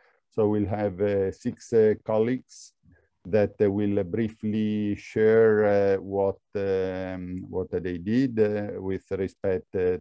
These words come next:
to that. And then, uh, we can, uh, uh, they, they can, of course, uh, um, uh, answer some of, uh, the, the, the questions.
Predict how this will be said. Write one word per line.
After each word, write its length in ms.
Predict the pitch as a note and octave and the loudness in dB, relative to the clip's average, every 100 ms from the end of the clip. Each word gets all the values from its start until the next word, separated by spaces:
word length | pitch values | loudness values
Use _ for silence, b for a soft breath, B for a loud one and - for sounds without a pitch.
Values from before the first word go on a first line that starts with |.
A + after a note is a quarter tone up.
| - | -6
to 80 | |
that. 300 | F2 A#2 B2+ B2 _ _ _ _ _ | 0 2 2 0 _ _ _ _ _
And 440 | A2 G#2 G2 F#2 F2+ | -6 -4 -4 -4 -2
then, 300 | G2+ G2+ G2 | -2 -2 -2
uh, 100 | F#2+ | -2
we 140 | F#2+ | -4
can, 480 | - G2+ F#2+ F#2+ F#2 | -8 -6 -6 -6 -6
uh, 380 | F#2 F2+ F#2 F#2 | -6 -8 -8 -12
uh, 460 | - F#2+ F#2 F2+ E2 | -8 -6 -4 -2 -2
they, 300 | F#2+ F#2+ F2+ | -4 -6 -8
they 140 | F#2 | -8
can, 280 | F#2 F#2 F#2 | -6 -6 -6
of 160 | F2+ - | -8 -8
course, 380 | G#2 G2+ - G2+ | -4 -4 -4 -4
uh, 720 | G2 G2+ G2+ G#2 F#2+ F#2+ F#2+ | -4 -6 -6 -4 -2 -2 -2
um, 380 | F#2 F#2 F#2 F2 _ _ _ _ _ F#2 | -4 -6 -6 -10 _ _ _ _ _ -4
uh, 40 | |
answer 560 | F#2+ F#2+ G2+ G2+ G2 E2+ | -2 0 -2 -4 -6 -8
some 380 | - G2 F#2+ | -8 -6 -4
of, 280 | F#2+ F#2 F2 | -4 -4 -4
uh, 480 | F#2 F2+ F2+ F2 E2+ | -2 -2 -2 -4 -6
the, 340 | E2 F2 F2 E2 | -6 -4 -6 -6
the, 180 | E2+ F2+ | -6 -8
the 120 | G2 F#2 | -8 -4
questions. 720 | - B2+ - A#2 A#2 C#3 | 2 2 0 -2 -2 -4